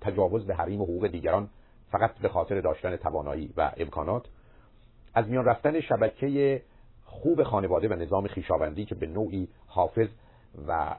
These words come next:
حامی من و شما در مواقع لازم و ضروری باشند، سقوط ارزش‌های اخلاقی و انسانی و به گونه‌ای فرو افتادن جنبه‌های روحانی و معنوی در انسان، محیط و شرایط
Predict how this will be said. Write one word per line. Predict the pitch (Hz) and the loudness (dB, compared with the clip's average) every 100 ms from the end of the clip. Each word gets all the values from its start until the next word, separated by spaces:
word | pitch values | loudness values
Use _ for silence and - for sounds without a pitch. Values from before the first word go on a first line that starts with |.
| - | -8
حامی | - 101 123 | 2 2 4
من | 107 78 | 0 -2
و | |
شما | 82 90 90 | -4 -2 0
در | 82 | 0
مواقع | 82 80 78 92 85 | 2 0 2 2 2
لازم | 87 87 95 104 | 4 4 4 0
و | 78 | 0
ضروری | 78 71 69 | 0 -2 -2
باشند، | 67 - 107 113 - - - - - | -4 -2 -4 -4 -16 -20 -20 -20 0
سقوط | 117 170 175 | 2 4 4
ارزش‌های | 107 95 95 104 120 120 - | 4 2 -2 0 2 2 2
اخلاقی | 98 90 98 90 117 | -2 -2 0 0 0
و | 120 95 95 | 2 2 0
انسانی | 90 82 - 87 78 95 - - - - - | -4 -8 -6 -6 -4 -6 -8 -16 -20 -20 -8
و | 90 | -4
به | 82 90 | 0 0
گونه‌ای | 90 92 113 110 | -2 -2 -2 -4
فرو | - 101 87 | -2 0 0
افتادن | - - 80 104 110 110 104 - - - | -2 0 0 0 0 0 0 -2 -12 -4
جنبه‌های | 90 80 78 90 95 92 90 87 - _ - - - - | -4 -2 0 2 2 0 -2 -4 -10 _ -20 -20 -16 -4
روحانی | 90 98 95 95 131 | 2 2 2 2 2
و | 95 | 0
معنوی | 80 85 82 82 104 | 0 0 0 0 2
در | 80 | 2
انسان، | 71 - 104 113 - - - - - | 2 -2 -2 -2 -14 -20 -20 -20 -10
محیط | 117 117 160 - | -2 0 0 0
و | 120 | -2
شرایط | - 107 104 101 120 - - | -2 2 4 4 2 -2 -4